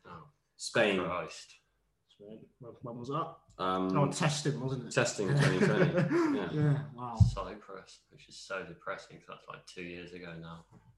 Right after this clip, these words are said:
Speaker 3: Cyprus is depressing. Uh,
Speaker 2: Cyprus is lovely.
Speaker 1: Oh,
Speaker 2: Cyprus
Speaker 1: it was
Speaker 2: is
Speaker 1: fantastic. It's just, like,
Speaker 2: <laughs> beautiful.
Speaker 1: I was,
Speaker 2: Such
Speaker 1: I
Speaker 2: an
Speaker 1: was,
Speaker 2: underrated country,
Speaker 1: I was thinking
Speaker 2: Cyprus.
Speaker 1: back and, like,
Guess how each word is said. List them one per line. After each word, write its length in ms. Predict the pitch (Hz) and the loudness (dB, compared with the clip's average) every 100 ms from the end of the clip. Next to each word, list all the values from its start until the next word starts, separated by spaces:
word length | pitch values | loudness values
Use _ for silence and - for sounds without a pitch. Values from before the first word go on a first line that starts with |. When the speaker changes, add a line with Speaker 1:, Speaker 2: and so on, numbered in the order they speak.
| _ _ _ _ - _ _ _ _ | _ _ _ _ -20 _ _ _ _
Speaker 3:
Cyprus 420 | _ 101 - 208 - | _ -20 -20 -20 -20
is 80 | - | -20
depressing. 200 | - _ _ _ 101 _ _ _ _ _ 135 | -20 _ _ _ _ _ _ _ _ _ -6
Uh, 200 | 135 147 | 0 0
Speaker 2:
Cyprus 400 | 147 240 170 131 | 2 4 4 2
is 120 | 143 | 0
lovely. 340 | 165 185 - 185 | 4 4 4 0
Speaker 1:
Oh, 40 | |
Speaker 2:
Cyprus 500 | - 185 220 208 151 | 2 6 8 10 10
Speaker 1:
it 40 | |
was 100 | 147 | 10
Speaker 2:
is 40 | 147 | 10
Speaker 1:
fantastic. 580 | 185 151 151 147 123 117 | 8 8 6 4 2 0
It's 240 | 143 208 | 6 8
just, 180 | 208 147 | 10 10
like, 240 | 185 - 143 | 10 10 10
Speaker 2:
<laughs> 80 | |
beautiful. 420 | 226 175 156 - 196 | 8 8 6 6 6
Speaker 1:
I 40 | |
was, 100 | 180 | 8
Speaker 2:
Such 100 | 214 | 10
Speaker 1:
I 120 | 196 | 12
Speaker 2:
an 60 | 190 | 10
Speaker 1:
was, 180 | 185 156 | 10 8
Speaker 2:
underrated 360 | 160 151 147 143 | 6 6 4 4
country, 200 | 147 185 | 6 8
Speaker 1:
I 20 | |
was 120 | 175 | 6
thinking 320 | 190 160 185 | 8 6 6
Speaker 2:
Cyprus. 60 | 170 | 8
Speaker 1:
back 260 | 185 147 143 | 8 8 6
and, 100 | 131 | 6
like, 300 | 127 123 | 6 4